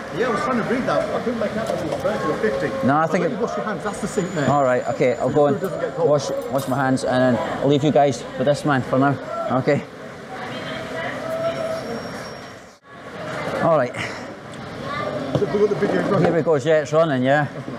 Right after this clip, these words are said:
Speaker 2: And I got backing up the sound here because it's noisy, yeah. 'Cause I tried, when I first tried making these videos, a lot of the, if you went to somewhere noisy like this, uh, the,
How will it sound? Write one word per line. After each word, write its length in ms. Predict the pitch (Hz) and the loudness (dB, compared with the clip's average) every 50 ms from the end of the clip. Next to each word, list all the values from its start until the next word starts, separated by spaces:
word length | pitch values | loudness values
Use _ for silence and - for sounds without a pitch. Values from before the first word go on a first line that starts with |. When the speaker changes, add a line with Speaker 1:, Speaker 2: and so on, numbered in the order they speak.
| - - | -6 -2
Speaker 2:
And 80 | - | 0
I 100 | 135 147 | 2 4
got 520 | 131 165 165 151 - - - 147 127 - - | 6 6 6 6 4 0 -6 -8 -4 2 4
backing 260 | 170 165 - 185 170 | 4 4 4 4 2
up 80 | 165 | 4
the 100 | 143 151 139 | 4 2 2
sound 400 | - - 160 165 170 160 135 - | 4 4 4 4 4 2 0 -4
here 240 | - - - 175 165 | -4 0 2 2 4
because 220 | 147 160 - - | 4 2 0 0
it's 140 | 156 151 135 | -2 0 2
noisy, 400 | 143 151 160 185 196 165 143 143 131 | 4 4 6 6 4 4 4 4 6
yeah. 280 | 139 151 160 165 147 135 - - | 6 6 6 6 4 2 -2 -4
'Cause 220 | 165 160 - - | -4 -2 -2 -4
I 140 | - - - - | -4 -2 -2 0
tried, 340 | - - 180 175 165 135 - | 2 2 4 4 2 0 -2
when 160 | - 170 165 | 0 2 2
I 40 | 156 | 2
first 320 | - - 185 185 - - | 2 2 2 2 2 2
tried 300 | - 190 185 180 151 123 160 | 4 4 4 4 2 0 0
making 280 | 160 180 175 - 165 | 0 0 0 0 0
these 160 | 165 165 139 | 0 0 2
videos, 520 | 117 - 185 175 196 185 165 143 123 - - - - - - - - - | 2 2 2 4 4 4 4 4 2 -2 -6 -12 -12 -12 -12 -6 -2 2
a 40 | |
lot 180 | 143 156 170 175 | 4 4 4 4
of 60 | 165 | 6
the, 140 | 160 165 156 | 6 4 4
if 100 | 151 - | 4 4
you 60 | 156 | 2
went 120 | 170 180 170 | 4 4 4
to 60 | 160 | 2
somewhere 220 | - 170 160 151 | 2 4 4 6
noisy 320 | 147 147 156 175 180 196 180 | 6 6 6 6 4 4 4
like 180 | 160 147 123 | 4 4 4
this, 340 | 131 170 175 170 - - - | 4 4 4 2 0 -4 -6
uh, 360 | 151 - 139 147 151 104 120 143 | -2 0 2 2 2 2 2 2
the, 120 | 147 165 | 2 2